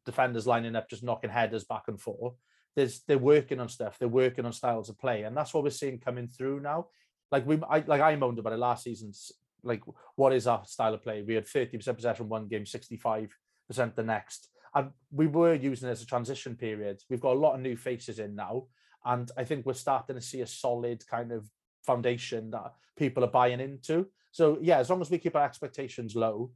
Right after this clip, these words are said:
we're gonna have an exciting season, 'cause we'll lose games,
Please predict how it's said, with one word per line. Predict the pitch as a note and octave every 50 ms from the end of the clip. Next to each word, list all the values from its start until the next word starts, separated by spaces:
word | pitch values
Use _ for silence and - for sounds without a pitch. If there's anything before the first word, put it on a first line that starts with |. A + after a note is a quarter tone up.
| _ _ _
we're | - B2+
gonna | B2 C#3+ C3
have | B2
an | B2 B2
exciting | A#2+ - - B2+ B2 B2 C3 A2+
season, | - - B2+ A#2+ G#2+ A2 G#2+ G2+
'cause | - C3 A#2 - - _ _
we'll | - D3+ D3+
lose | D#3+ F3 F#3 E3 B2 -
games, | - G#2 G#2 B2 C#3+ D#3 - -